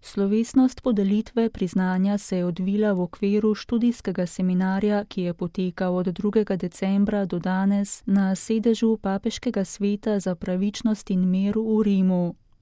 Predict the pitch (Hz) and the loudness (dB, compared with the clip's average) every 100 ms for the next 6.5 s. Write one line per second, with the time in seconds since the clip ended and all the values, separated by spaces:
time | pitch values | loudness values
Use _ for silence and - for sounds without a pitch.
0 | - - 180 185 180 175 180 185 196 190 | -12 -8 -4 -2 -2 -2 -2 0 0 -2
1 | - 185 180 185 202 202 208 202 196 175 | 0 0 0 0 2 4 2 2 -2 0
2 | 180 185 190 202 196 - 220 233 220 - | 2 2 2 0 -2 -4 -2 0 -2 0
3 | 190 190 190 202 185 175 170 175 175 170 | 0 0 2 2 0 -4 -2 -2 -2 -2
4 | 202 202 - 208 208 202 208 233 240 - | -2 -2 -2 0 2 2 2 2 2 2
5 | 202 196 196 - 196 196 226 220 208 196 | -2 -2 -2 -2 0 2 4 2 0 -2
6 | 190 185 196 175 | -2 -2 -2 -2